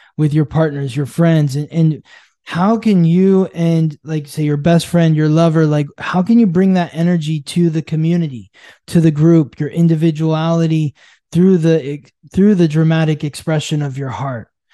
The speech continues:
Uh, this is, hmm, when you think of an open heart, and a heart is open because it feels joyful. It feels happy. You know, when people are laughing,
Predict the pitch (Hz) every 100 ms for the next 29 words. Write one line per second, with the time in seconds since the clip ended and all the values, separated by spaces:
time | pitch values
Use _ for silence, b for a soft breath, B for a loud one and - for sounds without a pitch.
0 | b b b b - 131 135 123 120 160
1 | 180 - - 165 165 160 151 135 - -
2 | _ _ _ _ _ _ _ _ _ _
3 | _ _ 175 190 180 170 160 151 139 127
4 | 113 107 101 _ _ _ 151 165 170 160
5 | 214 208 170 165 165 160 139 110 185 165
6 | 131 156 - 131 190 196 165 143 170 170
7 | 143 131 135 - 139 135 127 - - 123
8 | - 180 170 123 - 135 160 139 123 113
9 | - b b b _ 127 - 170 151 -
10 | - 170 - 131 123 - b b b b
11 | - 143 139 135 143 - B - 165 156
12 | 214 190 202 170 151 156 165 202 196 180